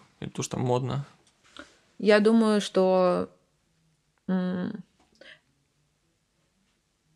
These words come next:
Speaker 2: что их мотивирует, да, купить матч. Первое,
Speaker 1: Да.
Speaker 2: да, м,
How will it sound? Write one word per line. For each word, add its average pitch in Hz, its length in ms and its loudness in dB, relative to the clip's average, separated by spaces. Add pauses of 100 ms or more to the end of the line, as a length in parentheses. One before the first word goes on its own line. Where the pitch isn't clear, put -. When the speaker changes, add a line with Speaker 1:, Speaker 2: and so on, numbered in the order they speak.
(140)
Speaker 2:
что - 200 2
их 196 140 2
мотивирует, 175 520 4
да, 233 140 2
купить 175 320 -4
матч. 208 360 -4
Первое, 156 340 2
Speaker 1:
Да. 214 220 2
Speaker 2:
да, 220 80 -2 (100)
м, 160 600 -4